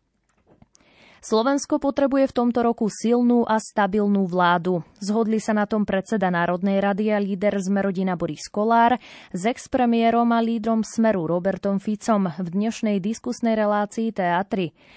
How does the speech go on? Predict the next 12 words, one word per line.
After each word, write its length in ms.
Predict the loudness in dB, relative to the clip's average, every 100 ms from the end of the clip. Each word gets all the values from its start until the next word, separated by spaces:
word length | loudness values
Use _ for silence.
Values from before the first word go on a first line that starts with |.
| -20 -2
Obaja 560 | 0 4 4 4 2 0
hovoria 480 | 0 0 0 -2
o 80 | -2
predčasných 720 | -4 -4 -4 -4 -4 -2 0
voľbách. 720 | 0 0 2 2 2 -4 -20 _
Kollár 560 | 0 2 2 0 -2
zatiaľ 560 | -2 -2 0 0 2 2
nevie 320 | 2 0 -2
o 160 | -4 -2
žiadnej 480 | 0 0 0 0 0
novej 320 | 0 0 -2
sedemdesiatšestke, 1400 | -2 -6 -4 -2 -2 -4 -4 -6 -4 -6 -6 -4 -2